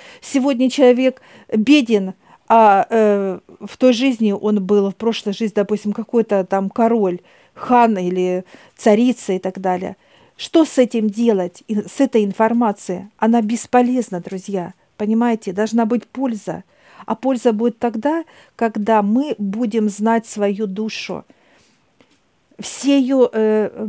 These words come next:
э, привычки, все её желания, все её, так сказать, э, техники, что она умеет, и так далее, и так далее. И вот это очень важно. Приведя человека в вечность,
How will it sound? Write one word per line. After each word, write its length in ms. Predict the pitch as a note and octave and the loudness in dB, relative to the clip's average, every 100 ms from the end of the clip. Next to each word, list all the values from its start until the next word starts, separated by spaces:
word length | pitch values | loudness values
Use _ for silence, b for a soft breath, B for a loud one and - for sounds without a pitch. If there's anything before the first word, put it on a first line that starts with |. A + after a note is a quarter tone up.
| G#3 | -6
э, 200 | C3 A3 | -2 -2
привычки, 680 | G#3+ A#3+ B3 A3 G#3+ - G3+ | 0 -2 0 0 -2 -4 -8
все 240 | F#3 - A#3+ | -6 -2 0
её 140 | A#3+ | 0
желания, 640 | G#3+ A#3+ A3 G3+ G3 F#3+ F#3+ | 0 0 2 2 0 -4 -6
все 340 | - B3 B3 | -6 -2 -2
её, 240 | A3+ A3+ B B B B | 0 -2 B B B B
так 140 | - A3+ | -6 -4
сказать, 540 | - A#3+ A3 A#3 A3 b b b _ | -2 0 2 0 -2 b b b _
э, 480 | A3 G#3+ G#3 G3+ G3+ - _ _ - - | 0 2 2 0 -4 -10 _ _ -16 -8
техники, 520 | - C#4 - A#3 A#3 | 2 2 2 0 0
что 220 | A3 - | -2 -2
она 200 | A3 G#3+ | 0 0
умеет, 460 | G#3+ G#3+ G#3+ G3 - | 0 0 0 0 -4
и 80 | A#3+ | -6
так 280 | - A3+ G#3+ | -2 0 0
далее, 320 | A#3+ A#3 A3 | 2 2 2
и 40 | G#3 | 0
так 260 | G#3 G3+ | -2 -4
далее. 440 | G3 F#3 E3 D#3 F#3 b b b b b | -2 -2 -2 -8 -12 b b b b b
И 80 | A#3+ | -2
вот 220 | A3+ B3 | 0 2
это 260 | E4+ - - | 0 0 -2
очень 400 | B3 B3+ - A#3 | -2 -4 -2 0
важно. 600 | F#3+ F#3+ A#3 A3 G#3+ D#3+ - _ _ _ _ _ _ _ _ _ _ _ _ _ _ _ _ _ _ _ _ | 0 0 0 0 -6 -8 -12 _ _ _ _ _ _ _ _ _ _ _ _ _ _ _ _ _ _ _ _
Приведя 480 | - C4+ C#4 A#3+ E4+ | 0 2 2 0 0
человека 640 | E4+ C#4 A#3+ C4+ D4+ A3 | 2 2 4 2 2 0
в 40 | G3 | -2
вечность, 840 | F#3+ C4+ D#4 - G#3 F3+ - | 0 0 0 -2 -4 -6 -14